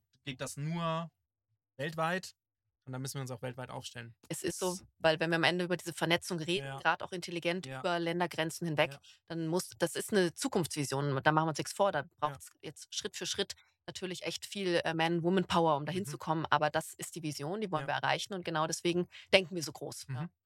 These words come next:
Speaker 1: Und dich haben sie dann quasi als C M O mit eingestellt.
Speaker 2: Genau,
Speaker 1: Denn
Speaker 2: exakt.
Speaker 1: dein, du machst deinen Job sehr gut. <laughs>
Speaker 2: Sehr gut, das ist ein schönes Feedback auf jeden Fall.
Speaker 1: <laughs>
Speaker 2: Nee, genau, das, und das sind auch hier wieder nicht nur ich, ähm, es sind
Speaker 1: Ja.
Speaker 2: natürlich unglaublich viele,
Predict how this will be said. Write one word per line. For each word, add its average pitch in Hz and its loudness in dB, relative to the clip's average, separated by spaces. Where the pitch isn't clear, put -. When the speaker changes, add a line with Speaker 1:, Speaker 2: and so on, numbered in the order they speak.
Speaker 1:
Und 135 -4
dich 147 -2
haben 147 2
sie 139 0
dann 131 2
quasi 131 0
als 127 -2
C 135 -2
M 127 2
O 131 -2
mit 127 0
eingestellt. 127 -2
Speaker 2:
Genau, - -8
Speaker 1:
Denn 135 -2
Speaker 2:
exakt. 131 -8
Speaker 1:
dein, 139 4
du 147 4
machst 143 2
deinen 131 -2
Job 131 -4
sehr 131 0
gut. 131 -6
<laughs> - -10
Speaker 2:
Sehr 233 0
gut, 170 -4
das 196 0
ist 202 2
ein - -2
schönes - -2
Feedback - -2
auf - 6
jeden - -12
Fall. 339 4
Speaker 1:
<laughs> - -16
Speaker 2:
Nee, 190 -2
genau, 160 -2
das, 170 -4
und 185 -6
das 180 2
sind 175 4
auch 190 4
hier 233 -10
wieder 214 -6
nicht 196 -6
nur 196 -6
ich, 202 -4
ähm, 165 -2
es 156 -6
sind 170 -8
Speaker 1:
Ja. 175 -4
Speaker 2:
natürlich 143 -10
unglaublich 160 -2
viele, 147 0